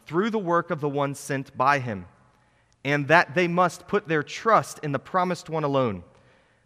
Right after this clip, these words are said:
The only way for sinners to be saved from Adam to Moses to David to the coming of Jesus until now is by the gospel of Jesus, the seed of the woman who crushed the serpent's head." So from the very beginning, there is one way of salvation. It's been Jesus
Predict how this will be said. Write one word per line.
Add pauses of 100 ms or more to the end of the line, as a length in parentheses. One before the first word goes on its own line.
The
only
way
for
sinners
to
be
saved
from
Adam
to
Moses
to
David
to
the
coming
of
Jesus
until
now (300)
is
by
the
gospel
of
Jesus, (200)
the
seed
of
the
woman (200)
who
crushed
the
serpent's
head." (960)
So
from
the
very
beginning,
there
is
one
way
of
salvation.
It's
been
Jesus